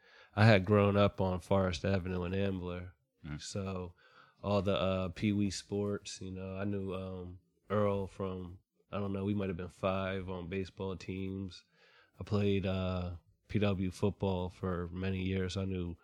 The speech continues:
Speaker 1: you know, Ryan Parfit, Johnny Manzer. There was a lot of people that were already in the Wissahickon, you know, school district that I had spent many years with outside of a classroom, you know,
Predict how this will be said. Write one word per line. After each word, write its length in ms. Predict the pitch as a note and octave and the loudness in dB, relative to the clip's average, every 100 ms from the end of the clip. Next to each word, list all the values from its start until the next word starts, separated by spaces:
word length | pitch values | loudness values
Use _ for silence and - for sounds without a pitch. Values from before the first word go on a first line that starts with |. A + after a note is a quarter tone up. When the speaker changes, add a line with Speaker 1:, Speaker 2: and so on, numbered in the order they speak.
| _ _ _ - _ | _ _ _ -20 _
Speaker 1:
you 80 | F#2+ | -4
know, 100 | F2+ | 0
Ryan 320 | G2 F#2+ F2+ | 2 2 0
Parfit, 640 | E2 F#2 F#2 - G2 F2+ | -2 0 0 0 -2 0
Johnny 280 | F#2+ F#2+ F#2+ | 0 0 0
Manzer. 840 | F#2 F#2+ F#2+ F#2 F2+ F#2 F#2 F2+ F2 - | -2 -2 -2 -2 -2 -2 -2 -4 -8 -8
There 140 | - A2 | 2 4
was 120 | G2 | 6
a 60 | G2 | 4
lot 220 | G2+ G2 | 4 4
of 80 | F#2+ | 2
people 580 | G2+ F2 G2 F#2 F#2 - - _ - | 0 2 0 0 -2 -10 -20 _ 0
that 140 | G2+ | 2
were 180 | F#2+ F2 | 4 6
already 300 | G2 G2 F#2+ | 6 6 4
in 80 | F#2 | 2
the 100 | F#2 | 0
Wissahickon, 800 | F#2+ E2+ F2+ F#2 - F#2+ F2+ E2 _ | 0 0 0 -2 -2 -4 -4 -12 _
you 120 | F#2+ | -8
know, 300 | F#2 E2+ E2+ - _ _ _ _ _ | -6 -6 -8 -12 _ _ _ _ _
school 320 | - - G#2+ | -10 -2 0
district 600 | F#2+ F2+ - F#2+ F#2 - | 0 -4 -6 -6 -6 -4
that 280 | F#2 F#2 - _ | -4 -4 -8 _
I 120 | - F2 | -10 -6
had 420 | F#2 F2+ F2 F2+ | -4 -4 -6 -8
spent 360 | - F#2+ F#2 | -6 -4 -4
many 200 | F#2+ G2 | -4 -4
years 400 | F2+ F#2 F#2+ F#2 | -2 0 0 -2
with 340 | G2 F2+ - - _ - - _ _ _ | 0 -2 -4 -16 _ -20 -20 _ _ _
outside 320 | F#2+ E2+ F#2+ | 0 2 0
of 60 | F#2 | 0
a 60 | D2 | -4
classroom, 680 | - G2 G2 - E2+ E2 E2 | -2 0 0 -4 -10 -12 -12
you 140 | - F2+ | -8 -4
know, 180 | F#2 | -4